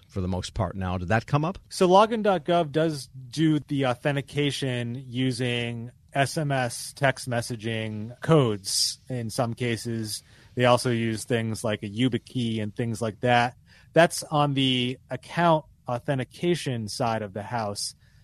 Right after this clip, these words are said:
Speaker 2: The identity proofing side of the house is a little harder because you have to have some sort of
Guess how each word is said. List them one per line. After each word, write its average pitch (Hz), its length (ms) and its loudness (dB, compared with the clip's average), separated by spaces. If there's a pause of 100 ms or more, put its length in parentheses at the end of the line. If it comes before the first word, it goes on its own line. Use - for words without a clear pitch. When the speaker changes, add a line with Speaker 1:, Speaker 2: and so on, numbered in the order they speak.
(140)
Speaker 2:
The 143 160 6
identity 175 420 2
proofing 123 380 -4
side 120 240 0
of 110 60 -8
the 117 80 -6
house 113 280 -4
is 110 80 -14
a 113 80 -6
little 120 160 0
harder 131 540 4
because 110 340 -6
you 117 80 -6
have 123 280 0
to 127 100 -6
have 117 260 -2
some 120 240 -4
sort 113 240 -2
of 101 220 -4